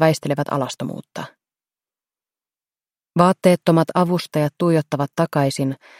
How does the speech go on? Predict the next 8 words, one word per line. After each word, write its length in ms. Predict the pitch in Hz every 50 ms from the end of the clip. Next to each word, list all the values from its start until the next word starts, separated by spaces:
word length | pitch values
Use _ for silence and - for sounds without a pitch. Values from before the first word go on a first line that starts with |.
| - - _ _ _ _ _ _ _ -
Jos 180 | 170 170 - -
heitä 180 | 175 170 196 165
erehtyy 380 | 185 180 190 156 - - 185 -
katsomaan 460 | - 190 185 - - 180 165 160 160
silmiin, 600 | 156 - 196 190 180 160 151 147 147 147 147 143 - - _
tilanne 340 | - 165 156 156 151 143 139 -
on 140 | - 156 -
epämukava. 680 | - 156 - - 127 123 123 123 - - - - 135